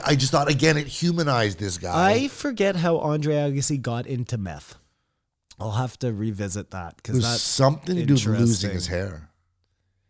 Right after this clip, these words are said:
Speaker 2: And it just made him depressed. But why meth? Like, that's the, it seems like such a weird
Speaker 1: 'Cause it feels, you feel amazing.
Speaker 2: There are lots of drugs that make you feel amazing that you don't use, lose your teeth.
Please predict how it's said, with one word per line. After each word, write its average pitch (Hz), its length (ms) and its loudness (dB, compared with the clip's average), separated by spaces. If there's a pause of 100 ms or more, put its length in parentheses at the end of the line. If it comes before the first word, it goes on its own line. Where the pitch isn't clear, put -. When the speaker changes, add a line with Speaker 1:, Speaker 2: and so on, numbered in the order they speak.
(100)
Speaker 2:
And 113 100 -6
it 110 60 -4
just 101 180 -6
made 107 140 -2
him 104 100 -4
depressed. 120 420 -4
But 123 100 -2
why 131 240 -2
meth? 113 580 -6 (160)
Like, 95 200 -12
that's - 400 -4
the, 90 420 -8 (200)
it - 80 -10
seems 127 200 0
like 123 160 -4
such - 400 -2
a 107 80 -2
weird 98 680 -6 (1200)
Speaker 1:
'Cause 87 300 -2
it 90 220 -4
feels, 92 420 -8
you 90 160 -10
feel 104 320 -4
amazing. 113 480 -4 (240)
Speaker 2:
There 151 140 2
are 160 80 4
lots 160 340 2
of 180 80 -4
drugs 165 280 2
that 139 100 0
make 127 220 0
you 123 60 -2
feel 127 280 0
amazing 117 420 0
that 117 140 -4
you 139 100 2
don't 135 360 -2
use, 117 360 -2
lose 123 340 0
your 98 120 -6
teeth. 95 400 -10